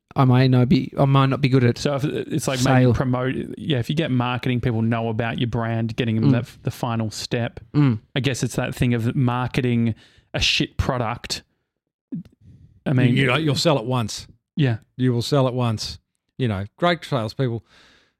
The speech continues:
Speaker 3: Th-, there is a great distinction, you know, and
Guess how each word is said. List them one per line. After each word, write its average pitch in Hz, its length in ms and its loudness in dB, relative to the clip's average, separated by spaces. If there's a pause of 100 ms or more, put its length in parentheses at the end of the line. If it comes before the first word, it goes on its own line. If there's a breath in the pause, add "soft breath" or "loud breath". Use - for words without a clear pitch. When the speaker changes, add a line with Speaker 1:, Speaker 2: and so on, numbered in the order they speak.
(160)
Speaker 3:
Th-, 165 120 0
there 170 120 6
is 143 100 6
a 135 40 2
great 147 300 2
distinction, 113 540 -4 (160)
you 113 80 -2
know, 120 240 0 (400)
and 110 260 0